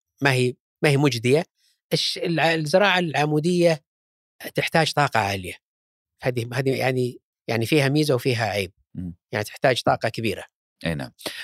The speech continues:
Speaker 2: طيب، لو نجي على الزراعة المحمية أو البيوت المحمية والزراعة المكشوفة، أنت قلت قبل شوي إنه عندنا إنتاجية أعلى، نقدر نتحكم بالمتر المربع أكثر.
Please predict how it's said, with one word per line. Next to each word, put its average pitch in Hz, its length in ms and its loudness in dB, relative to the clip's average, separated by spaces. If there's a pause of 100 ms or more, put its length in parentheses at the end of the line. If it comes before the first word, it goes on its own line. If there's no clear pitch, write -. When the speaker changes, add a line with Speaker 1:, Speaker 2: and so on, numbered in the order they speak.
(100)
Speaker 2:
طيب، 78 360 2
لو 117 220 4
نجي 151 220 2
على 139 380 6
الزراعة 123 440 4
المحمية 117 640 0
أو 92 140 4
البيوت 107 320 0
المحمية 135 360 -2
والزراعة 110 360 2
المكشوفة، 90 560 -4 (540)
أنت 117 180 2
قلت 143 160 0
قبل 127 160 -2
شوي 156 240 4
إنه 127 360 2 (280)
عندنا 127 260 4
إنتاجية 120 480 4
أعلى، 92 260 0 (120)
نقدر 117 220 2
نتحكم 110 640 2
بالمتر 98 400 2
المربع 101 600 2
أكثر. 80 340 -4